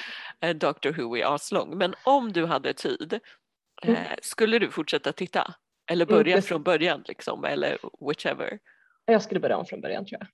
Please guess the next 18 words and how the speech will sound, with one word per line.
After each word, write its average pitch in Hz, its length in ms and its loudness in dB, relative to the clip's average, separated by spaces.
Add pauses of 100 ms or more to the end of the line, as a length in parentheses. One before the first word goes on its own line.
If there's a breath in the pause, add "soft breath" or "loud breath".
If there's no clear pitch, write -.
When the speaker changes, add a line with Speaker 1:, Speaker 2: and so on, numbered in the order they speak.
(1700)
Speaker 2:
Men 226 260 8
inte 240 200 8
början, 190 260 8
början, 131 240 4
utan 190 120 0
jag 190 60 4
skulle 202 180 4
börja 185 200 4
om 185 100 2
från, 170 240 -6 (280)
ehm, 170 300 -2 (400)
den 185 100 6
här, 165 360 6
eh, 175 60 -4 (1160)
Speaker 1:
Reboot. 185 260 8 (180)
Speaker 2:
Daleksen. - 240 -6 (240)
Speaker 1:
Ja. 147 160 6
Speaker 2:
Ja, 185 320 6